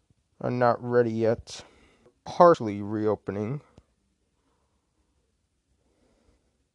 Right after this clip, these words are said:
Not yet. Muslims in Tel Aviv file quietly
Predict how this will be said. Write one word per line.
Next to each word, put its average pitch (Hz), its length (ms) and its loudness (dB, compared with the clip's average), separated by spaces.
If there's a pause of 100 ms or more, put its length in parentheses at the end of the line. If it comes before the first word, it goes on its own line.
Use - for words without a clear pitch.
(640)
Not 110 340 -4
yet. 101 300 0 (1160)
Muslims 160 600 4
in 147 220 0
Tel 170 320 4
Aviv 147 580 -4 (220)
file 143 560 4 (180)
quietly 127 920 -2